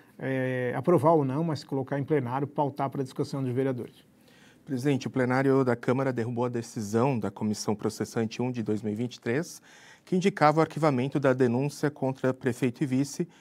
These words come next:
Speaker 2: sobre suposto crime de improbidade administrativa.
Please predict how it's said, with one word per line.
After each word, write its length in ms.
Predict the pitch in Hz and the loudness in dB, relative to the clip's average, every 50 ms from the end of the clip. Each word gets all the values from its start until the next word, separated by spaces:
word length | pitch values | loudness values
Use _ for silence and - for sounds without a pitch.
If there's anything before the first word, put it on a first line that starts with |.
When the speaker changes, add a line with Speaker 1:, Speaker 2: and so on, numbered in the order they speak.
| - - _ | -20 -20 _
Speaker 2:
sobre 300 | _ - - 147 135 143 | _ -2 -2 0 0 0
suposto 640 | 139 - - 139 - - 147 160 160 160 - - - 160 | -4 -4 -6 -6 0 2 2 2 2 0 -4 -4 -4 -2
crime 320 | 165 - 143 135 147 147 | 0 0 0 0 0 0
de 120 | 143 147 | -2 -4
improbidade 580 | 135 - - 143 135 143 127 120 117 123 120 131 | -4 -2 0 0 0 2 4 4 4 4 4 2
administrativa. 920 | 127 139 131 131 131 120 - - 139 135 127 - - - 104 98 98 | 0 0 0 0 -2 -4 -4 -2 -2 -2 -2 -4 -6 -8 -6 -6 -6